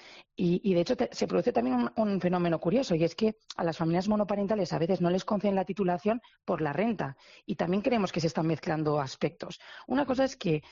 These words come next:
tú seas monoparental, que luego tendrás acceso o no dependiendo de la renta. Obviamente, nosotros, las familias numerosas, no pedimos ayudas porque sí, no.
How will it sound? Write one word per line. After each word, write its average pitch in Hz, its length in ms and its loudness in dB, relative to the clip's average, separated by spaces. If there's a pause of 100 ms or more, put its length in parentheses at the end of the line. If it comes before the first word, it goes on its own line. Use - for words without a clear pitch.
(180)
tú 226 120 0
seas 262 240 0
monoparental, 156 800 -2 (340)
que 208 120 2
luego 254 220 2
tendrás 269 300 2
acceso 240 440 0
o - 20 2
no 220 180 2
dependiendo 190 380 2
de 180 60 4
la 170 80 2
renta. 196 400 -2
Obviamente, 156 560 0
nosotros, 147 400 -4
las 180 140 0
familias 175 300 0
numerosas, 208 380 0 (420)
no 180 280 4
pedimos 196 420 0
ayudas 156 400 -2
porque 151 280 -4
sí, 190 320 0
no. 190 380 -2